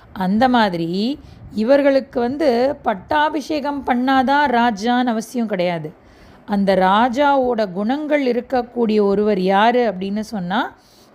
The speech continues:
இந்த நந்தகோபன். அவர் தான் வந்து ரக்ஷகன் இல்லையா? அவர் வந்து அந்த பகவானுடைய ராஜ்யத்தை ரக்ஷணம் பண்ணி கொண்டிருப்பவர் வந்து நந்தகோபன் இல்லையா? அவருக்கு வந்து அந்த பக்கம் பார்த்தா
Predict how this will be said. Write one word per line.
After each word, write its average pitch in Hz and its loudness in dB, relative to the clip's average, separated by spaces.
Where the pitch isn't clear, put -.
இந்த 214 -2
நந்தகோபன். 185 -2
அவர் 190 2
தான் 277 4
வந்து 247 0
ரக்ஷகன் 220 -2
இல்லையா? 196 2
அவர் 214 2
வந்து 208 2
அந்த 220 2
பகவானுடைய 269 2
ராஜ்யத்தை 247 -2
ரக்ஷணம் 294 -2
பண்ணி 233 0
கொண்டிருப்பவர் 208 -2
வந்து 180 0
நந்தகோபன் 196 -2
இல்லையா? 226 2
அவருக்கு 226 0
வந்து 262 2
அந்த 233 0
பக்கம் 262 -2
பார்த்தா 277 2